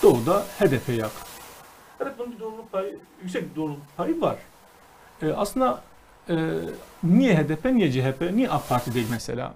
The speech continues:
veya niye muhafazakar bir parti değil? Bunu tartışmak gerekiyor. E, genelde işte Z kuşağı he-, yani niye bir sol partiye kayıyor tartışması yaşanıyor. Aslında bunda da yine biraz önce bir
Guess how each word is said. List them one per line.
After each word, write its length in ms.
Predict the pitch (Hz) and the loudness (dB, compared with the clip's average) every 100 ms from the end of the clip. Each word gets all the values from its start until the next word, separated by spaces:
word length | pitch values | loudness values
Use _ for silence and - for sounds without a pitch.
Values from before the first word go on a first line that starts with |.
| 180 | -6
veya 180 | 139 135 | -2 0
niye 200 | 165 175 | 2 2
muhafazakar 460 | 131 127 127 135 | 0 0 0 0
bir 60 | 135 | 0
parti 380 | - 117 - 113 | -2 -4 -4 -8
değil? 180 | 110 - _ _ _ _ _ - - | -10 -16 _ _ _ _ _ -20 -6
Bunu 140 | 262 294 | -4 0
tartışmak 420 | 156 - 127 117 | 0 0 -4 -2
gerekiyor. 460 | 113 110 - - - _ _ _ _ _ _ - - - | -4 -4 -8 -18 -20 _ _ _ _ _ _ -20 -14 0
E, 340 | 156 147 147 147 - - - _ _ _ | 2 2 0 -2 -8 -12 -18 _ _ _
genelde 300 | 220 190 180 190 180 | 4 4 4 0 -4
işte 300 | - 175 165 - - - _ - - - _ | -4 0 -2 -4 -18 -20 _ -20 -20 -20 _
Z 120 | 156 196 190 | 2 2 2
kuşağı 260 | - 190 | 0 2
he-, 120 | 180 - - - - - | 2 -2 -10 -20 -14 0
yani 380 | 143 135 135 - - - - - | 2 2 0 -4 -16 -20 -20 -2
niye 240 | 170 220 175 | 6 6 6
bir 80 | |
sol 300 | 165 - 151 | 2 2 2
partiye 600 | 113 143 123 - 131 131 175 - - - - - - - - - | 2 2 0 0 0 0 -4 -10 -20 -20 -20 -20 -20 -20 -20 -2
kayıyor 440 | 165 143 127 113 - - - - | 4 6 6 0 -10 -20 -20 -10
tartışması 500 | - 147 - 147 - | 2 2 4 0 2
yaşanıyor. 500 | 143 123 117 120 - - - - - - 208 | 2 2 -2 -4 -8 -16 -20 -20 -20 -10 -6
Aslında 260 | 185 240 | 2 4
bunda 300 | 240 233 254 | 6 6 6
da 240 | 226 226 - | 4 0 2
yine 240 | 202 202 | 4 6
biraz 180 | 190 208 | 4 4
önce 140 | 202 | 2
bir 60 | 165 | 0